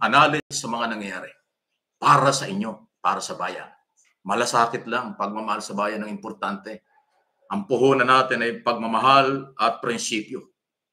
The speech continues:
Wala tayong pakialam sa mga politikong yan, mga gobyerno, mga administrasyon. Ha? Eh, yung mga troll, mga basher na yan, alam na natin kung sino ang nagkukumpa sa kanila. Huwag na natin pansinin yan.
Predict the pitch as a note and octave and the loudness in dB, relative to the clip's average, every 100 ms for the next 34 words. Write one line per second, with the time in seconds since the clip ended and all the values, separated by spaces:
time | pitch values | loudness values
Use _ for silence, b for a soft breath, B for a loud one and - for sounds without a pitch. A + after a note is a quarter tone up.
0 | _ _ _ _ _ _ F#2+ G#2 - B2 | _ _ _ _ _ _ -4 -4 -2 -4
1 | G#2+ A#2 A#2+ A#2+ A#2+ A2+ A2 G#2+ A2 A2 | -2 0 0 0 -2 -4 -6 -6 -8 -8
2 | - G#2+ A#2 A2+ G2 - G#2 G#2+ G#2 F2+ | -10 -10 -8 -8 -8 -10 -4 -4 -4 -4
3 | B2+ C#3 C3+ C3+ B2+ A2+ G2+ G2 A2+ G#2 | 6 6 6 -2 -2 -2 -4 -6 -8 -8
4 | A2 - C#3 A2+ F#2 _ _ _ _ _ | -8 -6 -8 -8 -12 _ _ _ _ _
5 | _ _ _ _ _ _ _ _ _ _ | _ _ _ _ _ _ _ _ _ _
6 | - G2+ C#3 C#3+ - - _ _ - G#2+ | -2 0 0 -2 -12 -20 _ _ -2 2
7 | B2+ C3 B2+ B2 - C3+ D3 C#3+ C#3+ B2 | 4 4 2 0 0 0 2 2 2 0
8 | A#2 B2 B2 B2 A#2+ C#3 C#3 A#2+ B2 B2+ | 2 4 2 0 0 0 0 -2 -2 0
9 | B2 B2 C3 A#2 A#2+ B2+ A#2+ B2 A#2+ A#2 | 0 0 -4 -10 -10 -6 -6 -6 -6 -6
10 | C3 A#2+ A#2+ A2 A#2 A#2 A2 A#2 A#2 - | -6 -6 -6 -4 -4 -6 -8 -10 -12 -16
11 | b b G2+ A2+ A#2 - A#2 A2+ A#2 A#2+ | b b -8 -4 -4 -4 -8 -6 -6 -6
12 | A2+ A2+ - | -8 -10 -12